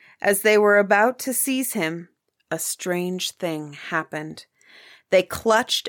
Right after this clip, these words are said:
at the empty air and staggered against one another, amazed. For a moment the throne room seemed to echo a sweet music from far away. For a moment it was filled with the faint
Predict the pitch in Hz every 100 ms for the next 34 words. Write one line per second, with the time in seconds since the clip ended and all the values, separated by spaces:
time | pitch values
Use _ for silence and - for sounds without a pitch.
0 | - 190 165 - 196 208 247 - - 170
1 | 160 156 - 175 185 - - 185 180 180
2 | 175 170 170 156 - - 170 170 165 147
3 | 147 147 - _ - 190 190 202 190 117
4 | - - _ _ _ _ _ _ _ _
5 | _ - 214 202 214 202 214 277 294 254
6 | - 202 220 233 214 175 190 - 214 240
7 | 254 - - 190 196 175 170 190 - -
8 | 226 285 339 - 262 285 311 - 165 -
9 | 208 240 233 180 175 185 196 226 95 185
10 | _ _ _ _ _ _ _ - - 170
11 | 170 170 180 226 180 170 - _ _ _
12 | 202 196 202 - - 208 220 214 220 -
13 | 180 - 214 240 285